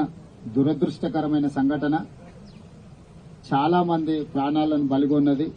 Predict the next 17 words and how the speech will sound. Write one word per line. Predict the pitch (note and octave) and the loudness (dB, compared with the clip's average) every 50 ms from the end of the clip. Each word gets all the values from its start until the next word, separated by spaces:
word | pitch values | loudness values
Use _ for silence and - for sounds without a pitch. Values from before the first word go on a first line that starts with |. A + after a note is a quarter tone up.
| - - - - - - - - - - - - - - - - - - - - - - - | -14 -20 -20 -20 -20 -20 -20 -20 -20 -20 -20 -20 -20 -20 -20 -20 -20 -20 -20 -20 -6 0 2
ఇది | D#3 D#3 E3 | 2 2 2
అత్యంత | D3+ C3+ C3 - - F#3 F3+ F3+ - F#3+ | 0 -4 -2 2 4 4 4 4 4 2
విషాదకరమైన | F3 D3 C#3+ - - E3+ F3 F#3+ F#3+ F#3 - F3+ F3 E3 D#3+ D#3 D3+ D3+ | 2 2 2 2 2 2 4 4 2 0 0 0 0 0 0 0 0 0
సంఘటన. | C#3 - C#3 C3+ C#3 C3 C3 A#2+ - - - - - - - - - - - - - - - - - - - - - - - - - - - - - - | 0 0 2 2 2 0 -2 -4 -6 -8 -14 -20 -20 -20 -20 -20 -20 -20 -20 -20 -20 -20 -20 -20 -20 -20 -20 -18 -18 -18 -18 -18 -18 -20 -20 -6 2 4
ఇప్పటి | C#3 C#3+ C#3 - E3+ E3+ E3 | 4 4 6 6 6 6 6
వరకు | E3 E3 E3+ E3+ E3+ F3+ F3+ F#3 - - - - - - - - - - - - - - - - - - - - | 6 6 4 4 4 4 2 2 0 -8 -16 -20 -20 -20 -20 -20 -20 -20 -20 -20 -20 -20 -20 -20 -20 -4 0 2
ఉమ్మడి | B2+ C#3 D#3+ F3 E3+ E3+ | 4 4 4 4 4 6
రాష్ట్రంలో | E3 D#3+ D#3+ D#3+ D#3+ - E3+ E3 E3 D#3+ D#3+ | 6 4 4 2 2 0 0 2 2 0 2
కానీ, | D#3 D#3 D3+ E3+ E3+ | 2 0 0 0 -2
తెలంగాణ | - - D3 D3 D#3 D#3 D#3+ E3 D#3+ D#3+ D#3 | 0 0 0 2 2 2 2 2 2 2 2
రాష్ట్రంలో | D3 D3 D3 - - D#3+ D#3 D#3 D3+ D3 | 2 2 2 2 0 0 2 2 2 2
కానీ | C#3 C#3+ D3 D#3 E3+ F3+ - - - - - - - - - - - - - - - - - - - - - - - | 4 2 2 2 0 -4 -8 -14 -18 -18 -20 -20 -20 -20 -20 -20 -20 -20 -20 -20 -20 -20 -20 -20 -20 -20 -4 2 6
ఇన్ని | C#3+ D#3 E3+ F3 F3+ | 6 6 6 4 2
ప్రాణాలను | F3 - E3+ D#3+ D#3+ E3 F3 F3+ F3+ F3+ F3+ F3+ E3+ F3 D#3 | 2 4 4 6 6 6 6 4 4 4 4 2 2 0 2
బలిగొన్న | D#3+ D#3 D#3 D#3+ D#3 E3 D#3 D#3 D#3+ D3+ | 2 2 4 4 2 2 2 2 0 0
దుర్ఘటన | C#3 A#2+ C#3+ C#3 B2 D3+ D#3 D3+ D3+ D3 D3 | 2 2 2 2 2 2 0 2 2 2 2
జరగలేదు. | C3 B2 C#3 C3+ C#3+ D3 D3+ D3+ D3+ D3 C#3+ E3 | 4 4 2 2 2 2 2 2 2 2 0 0